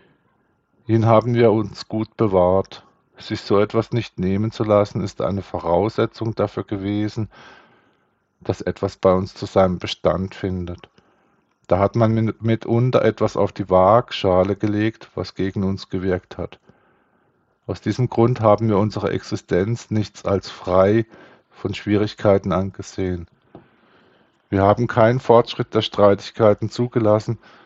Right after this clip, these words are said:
sondern uns fu-, vielmehr unabhängig davon gemacht, was sie unter den Menschen verursacht haben. Allem voran haben wir eingesehen, dass uns nichts davon egal zu sein bräuchte, was gewesen ist.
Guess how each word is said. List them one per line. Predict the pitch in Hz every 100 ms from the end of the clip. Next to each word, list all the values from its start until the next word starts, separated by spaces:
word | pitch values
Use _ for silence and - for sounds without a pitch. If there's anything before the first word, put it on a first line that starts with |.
| _
sondern | - 117 107
uns | 92 110
fu-, | - - 117 -
vielmehr | - - 123 127 123 117
unabhängig | - 127 127 - 110 110 110
davon | - 104 123 117
gemacht, | 113 107 110 110 - - _
was | - 95 -
sie |
unter | 87 98 92
den | 95 95
Menschen | 95 87 -
verursacht | 95 95 76 - 87 - -
haben. | 87 87 87 _ _ _ _ - - - 640 - _ _ _ -
Allem | 110 127
voran | 123 113 104 117
haben | 120 117
wir | 113
eingesehen, | 76 98 110 110 120 110 110 - - - _ _ _ _ _ _ _ _ _ _
dass | - 113
uns | 123 -
nichts | 135 143 -
davon | - 110 113 107
egal | 95 104 104 110
zu | -
sein | 117 110 107
bräuchte, | 107 107 104 - 101
was | 98 -
gewesen | 92 87 92 - 87
ist. | 85 - -